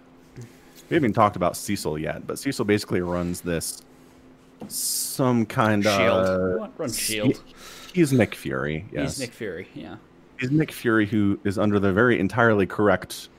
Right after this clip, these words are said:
Speaker 1: assumption that Superman's gonna go nuts one day and try to kill them all.
Speaker 2: Mm-hmm. Well, yeah.
Speaker 1: Yeah. That's what he's been working on his whole life. Uh,
Speaker 2: <laughs>
Speaker 1: at least last, last fifteen years, right?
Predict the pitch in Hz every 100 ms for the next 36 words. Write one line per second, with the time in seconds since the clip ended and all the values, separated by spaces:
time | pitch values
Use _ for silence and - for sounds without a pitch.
0 | - 101 - 101 101 101 92 90 - 104
1 | 104 95 90 98 95 90 92 95 - 90
2 | 85 85 85 78 - 92 82 78 73 85
3 | - - - 123 117 - - 165 175 160
4 | 156 - - - - 113 87 120 - -
5 | - - - - - 82 71 90 - -
6 | - - - _ - - - - 117 113
7 | 95 82 90 87 - 87 82 82 87 85
8 | 82 - - 113 123 117 113 110 107 165
9 | - - 107 101 - - - 107 101 -
10 | 107 101 - - 98 92 85 80 87 98